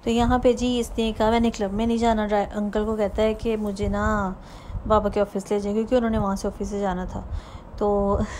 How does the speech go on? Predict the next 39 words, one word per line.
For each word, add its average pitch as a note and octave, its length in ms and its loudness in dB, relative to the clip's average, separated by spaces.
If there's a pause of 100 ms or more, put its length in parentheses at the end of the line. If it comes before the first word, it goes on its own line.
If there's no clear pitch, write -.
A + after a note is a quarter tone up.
(100)
<laughs> - 0 - (640)
इतना C4 240 4
ये B3 180 6
चलाक F#3+ 380 4
है G3 140 2
ना। F#3+ 180 0 (460)
तो G#3+ 220 2
मुझे A#3 220 2
पता B3 260 4
था C4 120 2
कि C4 140 2
इसने C4+ 200 2
उधर A#3+ 200 4
ऑफिस A3+ 260 2
जाना B3 200 2
है, C4+ 60 2
मैं C#4 60 4
इसको C4 160 2
फुल B3 220 2
लेग, A3+ 240 2
अ, - 380 -6
पैंट G3+ 320 -2
पहनाती, G3 440 -2 (500)
तो A3+ 60 0
ये A#3 40 2
तो A#3+ 120 0
शॉर्ट्स G#3 460 4
में A#3 60 2
और A3 80 0
शर्ट G#3 260 0 (100)
में A3 80 -2
चला F#3+ 220 2
गया। F#3+ 160 0
चलिए C4 200 0
कोई C4 140 4
बात G#3+ 220 4
नहीं, A3 140 -4
फिर A3+ 140 2
भी A3 220 -4